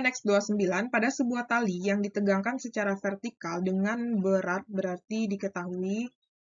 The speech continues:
itu massa tali, massa tali adalah dua ratus gram. Kita ganti ke kilo adalah dua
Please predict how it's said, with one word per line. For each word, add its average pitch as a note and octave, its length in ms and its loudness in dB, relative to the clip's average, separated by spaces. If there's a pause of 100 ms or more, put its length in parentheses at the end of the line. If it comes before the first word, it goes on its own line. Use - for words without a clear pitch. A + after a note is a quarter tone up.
(140)
itu G3+ 260 2 (140)
massa G#3 480 2
tali, F#3+ 720 0 (160)
massa G3 240 -2
tali G3 240 2
adalah G#3 240 2
dua G3 240 4
ratus - 560 -6 (400)
gram. F#3 640 2
Kita F#3 720 0
ganti F3+ 720 0
ke F#3+ 180 6 (460)
kilo G3 720 2 (400)
adalah G3 800 4
dua F#3 400 4